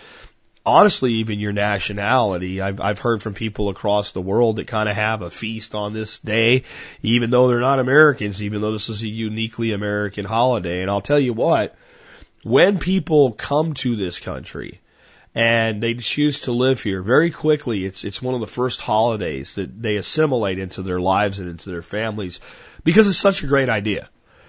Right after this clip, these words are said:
Now, we didn't think about Thanksgiving. My view is that Thanksgiving is the perfect man holiday. Even though some people bring their religion into it, most guys after a big meal or before a big meal want to sit around and watch football and drink beer.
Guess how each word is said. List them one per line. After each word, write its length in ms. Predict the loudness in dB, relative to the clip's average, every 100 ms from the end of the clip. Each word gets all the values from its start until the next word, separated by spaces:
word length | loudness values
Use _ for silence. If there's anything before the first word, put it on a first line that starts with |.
| -20 _
Now, 100 | 6
we 100 | 8
didn't 140 | 6 4
think 160 | 0
about 260 | 2 2 0
Thanksgiving. 480 | -2 -2 -4 -6 0
My 220 | 2 2
view 220 | 0 2
is 120 | 0
that 140 | 0 -4
Thanksgiving 640 | 0 0 0 -2 -2 -4
is 120 | -6
the 120 | -8
perfect 500 | -6 -2 -2 -2 -6
man 360 | -4 -4 -2 -4
holiday. 600 | -4 -4 -4 -6 -10 -14 _ -20 -20 -2
Even 180 | 4 6
though 100 | 6
some 220 | 4 0
people 240 | 0 0 0
bring 260 | 0 0
their 120 | 0
religion 440 | 0 0 -2 -2 -4
into 360 | -4 -4 0
it, 100 | 0
most 300 | 2 0 0
guys 340 | -2 0 0 0
after 320 | -2 0 -2
a 60 | 0
big 260 | 0 0
meal 320 | 0 0 2
or 220 | 0 -2 -8 _ -10
before 400 | -8 -4 0 0
a 60 |
big 220 | 0 -4 -2
meal 200 | -2 0
want 140 | 0
to 100 | 0
sit 140 | 0
around 260 | 0 2 2
and 80 | 2
watch 220 | 0 -2
football 400 | -6 -4 -2 0
and 80 | 0
drink 240 | -4 -4
beer. 320 | -2 -2 -4